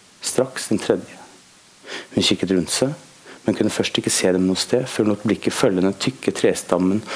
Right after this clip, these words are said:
opp i den sorte, nakne tra-, trekrona som strakte seg utover hagen. Først når hun sto med haken løftet helt opp i været, oppdaget hun den første kråkekroppen mot den mørke bakgrunnen.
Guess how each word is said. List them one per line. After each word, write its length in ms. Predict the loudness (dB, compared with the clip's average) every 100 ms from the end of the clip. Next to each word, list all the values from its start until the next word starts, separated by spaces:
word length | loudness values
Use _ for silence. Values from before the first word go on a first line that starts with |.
| -8 -4
opp 240 | -4 0 0
i 80 |
den 80 | 0
sorte, 420 | -2 -6 -4 -2
nakne 460 | 2 2 2 0 -2
tra-, 220 | 2 0 0 -2
trekrona 600 | 2 0 0 0 0 -2
som 140 | -2 -2
strakte 340 | 0 -2 -2
seg 160 | -4 -2
utover 240 | -2 0
hagen. 320 | -2 -4 -10 -14 -20 -20 -20 -20 -20 -18 -16 -16 -10
Først 320 | -2 0 0
når 100 | 2
hun 60 | 0
sto 140 | 2 0
med 100 | 2
haken 360 | 0 2 0
løftet 300 | 0 -2 -4 0
helt 260 | 0 0
opp 120 | 0 2
i 80 |
været, 440 | 2 2 0 -2 -6 -6 -2
oppdaget 440 | -2 0 0 2
hun 120 | 4 2
den 60 |
første 320 | 2 -2 -2 -4
kråkekroppen 800 | 0 -2 -2 -4 -4 -4 -6 -2
mot 140 | -2 2
den 120 | 2
mørke 300 | 2 -2 -2
bakgrunnen. 540 | -2 -2 -6 -6 -8